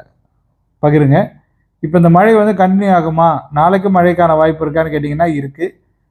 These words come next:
சுழற்சியினுடைய தாக்கம் இருக்கும் வரையில அது வந்து இருக்கும். அதன் பிறகு பழைய நிலைமை வந்து திரும்பிவிடும்.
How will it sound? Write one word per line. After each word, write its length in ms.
சுழற்சியினுடைய 640
தாக்கம் 400
இருக்கும் 340
வரையில 240
அது 180
வந்து 200
இருக்கும். 360
அதன் 320
பிறகு 480
பழைய 300
நிலைமை 300
வந்து 360
திரும்பிவிடும். 480